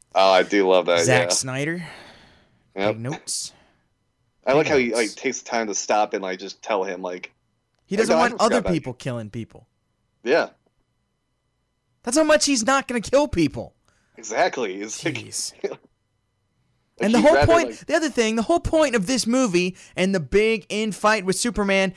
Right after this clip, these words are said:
Speaker 2: is not to kill him.
Speaker 1: Yeah. Oh,
Speaker 2: Jeez.
Speaker 1: God. Yeah, we'll get to the end fight and how much better it is than
Speaker 2: Oh, yeah.
Speaker 1: that,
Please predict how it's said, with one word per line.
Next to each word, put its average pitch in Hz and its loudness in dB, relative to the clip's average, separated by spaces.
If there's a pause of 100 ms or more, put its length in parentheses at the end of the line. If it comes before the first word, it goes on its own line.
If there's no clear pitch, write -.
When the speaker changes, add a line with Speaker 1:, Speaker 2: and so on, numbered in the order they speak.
(240)
Speaker 2:
is 240 4
not 294 0
to 269 2
kill 311 0
him. 160 0 (560)
Speaker 1:
Yeah. 95 -8 (840)
Oh, 101 -8
Speaker 2:
Jeez. 113 -14
Speaker 1:
God. 95 0 (100)
Yeah, 113 0
we'll 120 0
get 131 -6
to 123 -14
the 110 -6
end 101 -8
fight 95 -4
and 85 -12
how 101 -4
much 95 -8
better 92 -4
it 85 -6
is 85 -6
than 95 -4
Speaker 2:
Oh, 85 -6
yeah. 92 -12 (520)
Speaker 1:
that, 90 0